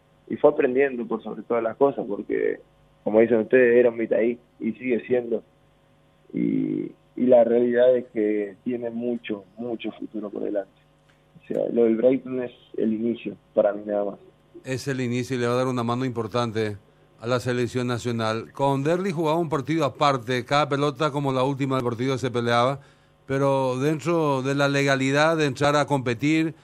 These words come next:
Speaker 2: entrar con fuerza, no es entrar con mala intención. ¿Y con Paiva cómo está la relación, Alexander? ¿Hablaste después con él?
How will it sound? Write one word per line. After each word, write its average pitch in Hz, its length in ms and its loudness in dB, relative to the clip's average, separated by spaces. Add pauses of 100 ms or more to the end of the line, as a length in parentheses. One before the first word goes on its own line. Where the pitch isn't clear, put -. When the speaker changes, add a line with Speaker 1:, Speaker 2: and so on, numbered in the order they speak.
(260)
Speaker 2:
entrar 127 320 0
con 139 180 -2
fuerza, 160 380 0
no 143 160 0
es 143 60 2
entrar 143 280 0
con 139 140 0
mala 139 200 2
intención. 123 560 0 (300)
¿Y 151 80 -2
con 180 240 0
Paiva 233 320 2
cómo 185 200 2
está 160 140 2
la 165 120 4
relación, 139 680 2
Alexander? 127 520 0
¿Hablaste 175 380 2
después 156 360 0
con 139 220 0
él? 180 320 2